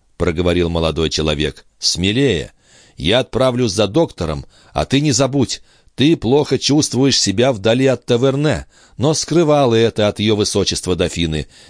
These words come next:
Держись, сестричка, держись! Дело идет о нашей с тобой чести». И не в силах более сдерживать свои чувства — Филипп горячо расцеловал сестру. Затем он поднял шпагу, вложил ее в ножны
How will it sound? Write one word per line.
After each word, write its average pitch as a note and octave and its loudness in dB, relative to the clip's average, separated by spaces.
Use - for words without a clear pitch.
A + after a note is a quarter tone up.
Держись, C3 0
сестричка, G2 -2
держись! A#2 0
Дело D3+ 2
идет C#3 0
о A2 -2
нашей C3 0
с - 0
тобой B2+ 0
чести». A#2 -2
И D3+ 2
не A#2 0
в - -2
силах G2+ 0
более F#2 0
сдерживать F2 -2
свои E2 -2
чувства — B2+ 0
Филипп A2+ 0
горячо F#2+ 0
расцеловал F2 -2
сестру. C#2+ -6
Затем F#2 -2
он E2+ -4
поднял D2+ -4
шпагу, C3 0
вложил E2+ -2
ее D2 -2
в C2+ -8
ножны B2 -2